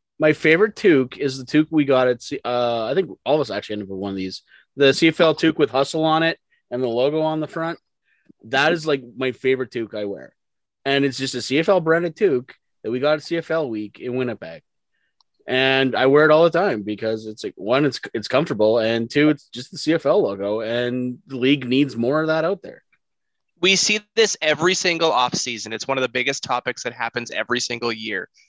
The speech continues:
Speaker 2: "I want C F L merch. Give me C F L merch. We need C F L merch."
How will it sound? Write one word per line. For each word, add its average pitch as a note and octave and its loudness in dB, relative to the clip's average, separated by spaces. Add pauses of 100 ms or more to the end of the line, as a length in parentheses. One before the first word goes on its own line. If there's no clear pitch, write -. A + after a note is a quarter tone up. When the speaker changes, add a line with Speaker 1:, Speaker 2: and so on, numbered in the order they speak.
(220)
Speaker 2:
"I C3 0
want C#3 0
C C#3 -2
F B2 -2
L A#2+ -2
merch. A2+ -4
Give C3 -6
me C3+ -4
C C3+ -4
F B2 -4
L A#2+ -4
merch. A2 -8
We C#3 -6
need D3 -2
C C#3+ -2
F C3 -4
L B2+ 0
merch." A#2 -6